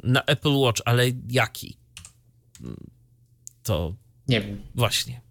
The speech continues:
Speaker 1: Jaki, Borysie? Bo my, pamiętaj, i to w ogóle taka uwaga do wszystkich naszych słuchaczy, że jeżeli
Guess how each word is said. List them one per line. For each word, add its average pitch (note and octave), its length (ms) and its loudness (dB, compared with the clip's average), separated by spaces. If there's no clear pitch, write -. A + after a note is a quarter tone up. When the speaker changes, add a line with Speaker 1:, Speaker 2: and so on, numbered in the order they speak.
Speaker 1:
Jaki, C3 420 0
Borysie? G2 400 0
Bo D#3 240 6
my, F3+ 260 0
pamiętaj, F#3+ 880 2
i E3+ 280 0
to F#3 140 4
w E3 120 -2
ogóle F3+ 240 4
taka E3 220 0
uwaga D#3 380 2
do C#3 280 0
wszystkich C#3 400 0
naszych A#2 340 2
słuchaczy, A#2+ 560 2
że B2 140 4
jeżeli D#3 560 2